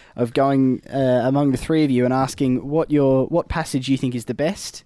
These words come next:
in the Bible and what passage you think is perhaps the worst. And I imagine we might have already covered off a few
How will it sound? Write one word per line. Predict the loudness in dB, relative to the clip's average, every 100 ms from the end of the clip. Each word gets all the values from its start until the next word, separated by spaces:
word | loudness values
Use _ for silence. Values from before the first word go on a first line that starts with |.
| -4
in |
the | -2
Bible | 2 0 0 -4 -4
and | -2 0
what | 0
passage | -2 -4 -4 -4
you | -2
think | -2 -4 -6
is | -8
perhaps | -8 -10 -8
the | -8
worst. | -8 -8 -10 -6
And | -2
I | 0
imagine | 0 -2
we | -2
might | -2
have | 0
already | -2 -2
covered | -4 -4 -2
off | -2 -4
a |
few | -2 0 0